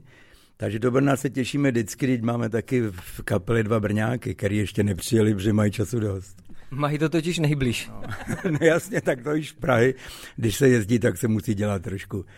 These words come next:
Speaker 1: trošku rezerva, to jinak nejde, ta brněnská. Ale dneska se jelo dobře.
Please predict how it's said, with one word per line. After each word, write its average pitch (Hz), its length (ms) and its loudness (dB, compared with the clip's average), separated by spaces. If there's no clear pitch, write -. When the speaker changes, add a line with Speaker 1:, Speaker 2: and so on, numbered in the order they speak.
Speaker 1:
trošku 107 380 0
rezerva, 98 480 0
to 95 100 -4
jinak 95 280 -2
nejde, 92 380 -4
ta 95 120 -6
brněnská. 92 720 -6
Ale 120 160 -8
dneska 143 320 -6
se 156 100 0
jelo 139 180 4
dobře. 120 320 -6